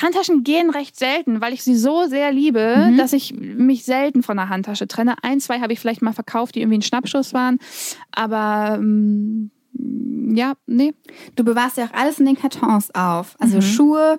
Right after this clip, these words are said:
Speaker 2: Schmuck sehe ich auch in Kartons,
Speaker 1: Ja.
Speaker 2: äh, also Accessoires und auch alles im Staubbeutel. Also, äh,
Speaker 1: Mhm.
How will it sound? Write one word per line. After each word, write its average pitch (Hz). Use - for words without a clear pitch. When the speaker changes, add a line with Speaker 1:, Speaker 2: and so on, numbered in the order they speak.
Speaker 2:
Schmuck 311
sehe 285
ich 262
auch 254
in 262
Kartons, 247
Speaker 1:
Ja. 220
Speaker 2:
äh, 208
also 202
Accessoires 226
und 196
auch 220
alles 233
im 208
Staubbeutel. 185
Also, 196
äh, 196
Speaker 1:
Mhm. 196